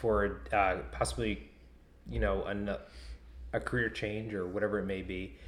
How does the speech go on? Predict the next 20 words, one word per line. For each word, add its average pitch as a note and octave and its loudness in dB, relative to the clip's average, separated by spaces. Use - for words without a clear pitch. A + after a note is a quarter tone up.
And G#2+ 6
I B2 8
know B2+ 10
that C#3 8
I A2+ 12
have A2 6
the G#2+ 0
chops, F#2+ 2
and G2 -2
I G2 -2
know A2+ 4
that C#3 4
I A#2+ 4
have G#2+ 6
what A2+ 8
it - 2
takes, G#2 2
the G2+ -4
skill G#2+ 0
set - 0